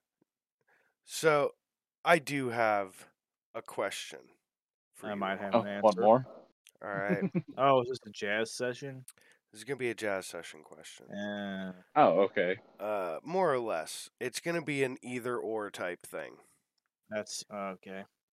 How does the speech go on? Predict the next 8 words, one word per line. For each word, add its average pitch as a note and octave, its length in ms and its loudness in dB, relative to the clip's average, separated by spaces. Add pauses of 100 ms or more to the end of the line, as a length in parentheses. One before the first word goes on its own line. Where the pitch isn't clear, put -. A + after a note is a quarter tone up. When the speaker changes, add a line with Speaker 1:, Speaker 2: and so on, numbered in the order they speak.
(520)
Speaker 1:
Would C#3+ 300 0
you A3+ 140 -2
rather A2+ 600 6 (340)
Speaker 3:
Mm-hmm. G2+ 140 -4 (1000)
Speaker 1:
All G#2+ 160 -4
right. A2 280 0
Speaker 2:
Oh, G#2 160 -4 (180)
God! F#2+ 280 -12